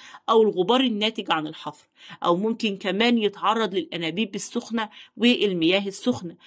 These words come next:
طب احتياطات السلامة إيه؟ قالك لازم ترتدي الأقنعة، ارتداء الأقنعة وقفازات السباكة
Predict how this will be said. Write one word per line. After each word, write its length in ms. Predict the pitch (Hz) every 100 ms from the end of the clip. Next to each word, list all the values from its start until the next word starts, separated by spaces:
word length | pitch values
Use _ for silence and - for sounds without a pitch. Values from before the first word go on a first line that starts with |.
| - -
طب 160 | 190 190
احتياطات 500 | - 196 196 254 254
السلامة 500 | 247 - 190 220 214
إيه؟ 240 | 208 196
قالك 420 | - 220 214 208
لازم 380 | 196 240 240 214
ترتدي 640 | 190 175 - 233 202 226 170
الأقنعة، 640 | 160 170 - 196 208 240 - - -
ارتداء 400 | 180 - 165 180
الأقنعة 600 | 180 - - 196 196 202
وقفازات 800 | 190 180 170 - 175 160 202 202
السباكة 720 | - - 165 160 214 226 214